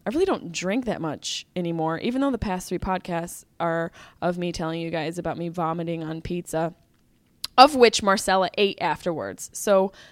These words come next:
let's not, let's everybody s-, keep this shit in perspective. Um, but, y-, y-, you know,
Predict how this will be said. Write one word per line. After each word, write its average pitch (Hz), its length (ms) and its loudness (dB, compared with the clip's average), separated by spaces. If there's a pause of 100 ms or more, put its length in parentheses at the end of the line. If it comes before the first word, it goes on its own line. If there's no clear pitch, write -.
(100)
let's 254 240 -4
not, 220 280 0 (280)
let's 247 180 -2
everybody 240 280 0
s-, 226 180 -6
keep - 220 -10
this 180 100 -4
shit - 140 -6
in 165 60 -12
perspective. - 600 -8 (600)
Um, 175 440 -4 (280)
but, 196 280 0 (600)
y-, 110 160 -14
y-, - 320 -20
you 254 120 2
know, 214 200 2